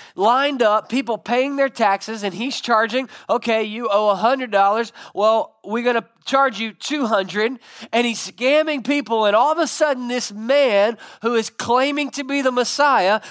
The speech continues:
who is literally proving himself to be the Messiah, the Son of God, he walks up to him in the middle of his corruption, in the middle of his, his mistakes, in the middle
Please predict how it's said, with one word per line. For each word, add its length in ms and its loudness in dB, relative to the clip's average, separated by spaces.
who 140 -2
is 160 -2
literally 420 0
proving 640 -2
himself 540 0
to 100 -8
be 140 -8
the 120 -4
Messiah, 560 0
the 140 -4
Son 420 -2
of 160 -2
God, 420 2
he 160 -2
walks 480 0
up 320 0
to 260 0
him 340 0
in 160 2
the 100 2
middle 580 2
of 160 2
his 260 -6
corruption, 960 -2
in 160 -2
the 80 -2
middle 460 2
of 220 2
his, 240 -2
his 260 -2
mistakes, 760 -2
in 100 -4
the 80 0
middle 460 2